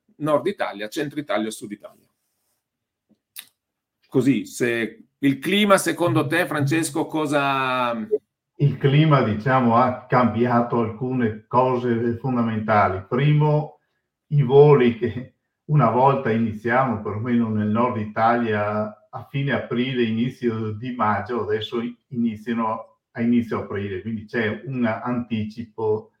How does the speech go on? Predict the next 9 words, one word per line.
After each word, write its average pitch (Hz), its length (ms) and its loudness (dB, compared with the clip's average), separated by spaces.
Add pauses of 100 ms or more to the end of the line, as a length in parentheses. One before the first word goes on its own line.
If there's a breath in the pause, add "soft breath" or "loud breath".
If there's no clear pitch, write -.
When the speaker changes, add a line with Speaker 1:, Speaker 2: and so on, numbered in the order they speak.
(340)
Speaker 2:
del 107 440 -2 (140)
primo 123 380 2
volo. 98 600 -4 (380)
E 147 180 -6
questo 175 1080 4
ha 143 280 4
alcune 135 560 0
conseguenze 120 1000 -4
pratiche, 101 880 0